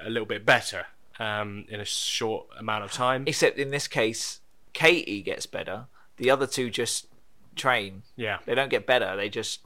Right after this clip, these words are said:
Speaker 1: They
Speaker 2: they
Speaker 1: just
Speaker 2: just
Speaker 1: train.
Speaker 2: focus their training kind
Speaker 1: Yeah.
Speaker 2: of thing. He learns a little bit of his mum's sort of style, doesn't he? Which he's never, which he's sort of learned, but then didn't learn.
Speaker 1: Yeah.
Speaker 2: But, um, yeah, it was like a,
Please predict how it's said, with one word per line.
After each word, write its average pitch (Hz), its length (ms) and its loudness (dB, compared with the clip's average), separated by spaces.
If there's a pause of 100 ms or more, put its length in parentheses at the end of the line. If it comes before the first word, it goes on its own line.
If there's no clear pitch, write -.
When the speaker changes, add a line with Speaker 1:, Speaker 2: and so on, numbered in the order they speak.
Speaker 1:
They 117 80 -4
Speaker 2:
they 117 80 4
Speaker 1:
just 113 100 -2
Speaker 2:
just 113 120 0
Speaker 1:
train. 98 100 -4
Speaker 2:
focus 117 340 0
their 110 140 2
training 110 420 -2
kind 101 180 -6
Speaker 1:
Yeah. 101 60 -6
Speaker 2:
of 104 60 -12
thing. 101 220 -6
He 117 120 -6
learns 107 180 -2
a 104 60 -2
little 110 240 0
bit 85 140 -4
of 95 60 -4
his 101 200 -10
mum's 107 380 -8
sort 90 180 -6
of 90 60 -8
style, 98 360 -2
doesn't 107 220 -6
he? 95 80 -10
Which 104 220 -6
he's 113 160 -10
never, 113 400 -4
which 110 300 -8
he's 110 140 -8
sort 117 260 -2
of 120 60 -6
learned, 120 420 4
but 113 100 -6
then 110 120 -4
didn't 117 240 -10
learn. 131 380 -6
Speaker 1:
Yeah. 104 240 -6 (280)
Speaker 2:
But, 131 200 10
um, 117 480 6 (400)
yeah, 127 480 8
it 117 100 0
was 117 160 -2
like 120 180 4
a, 117 220 2